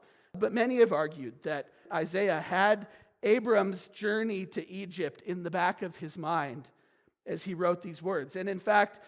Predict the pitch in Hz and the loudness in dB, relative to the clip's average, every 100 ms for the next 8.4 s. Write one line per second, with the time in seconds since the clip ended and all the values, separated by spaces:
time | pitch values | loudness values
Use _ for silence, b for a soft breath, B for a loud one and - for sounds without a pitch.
0 | B B - 233 269 285 - - 220 208 | B B 0 6 6 4 -4 -4 -6 -4
1 | 190 196 196 208 185 - 156 151 190 190 | -4 -4 -4 -8 -10 -8 -4 -2 -2 -4
2 | 185 214 226 196 175 175 165 139 - 170 | -6 -4 -4 -4 -4 -6 -6 -8 -8 -10
3 | 180 B B B _ - - 180 202 196 | -10 B B B _ -8 -4 2 2 2
4 | 180 185 254 - 208 202 185 - 175 170 | 2 -2 -2 -2 -2 -4 -6 -4 0 2
5 | 175 - 190 208 220 214 185 180 180 165 | 0 -4 -2 0 -2 -4 -6 -4 -4 -6
6 | - 156 185 165 139 208 226 b b b | -12 -2 0 0 0 -2 -4 b b b
7 | b _ - 175 156 170 175 170 185 - | b _ -6 -2 -2 0 -2 -2 -8 -4
8 | 240 233 123 73 | 0 0 0 -8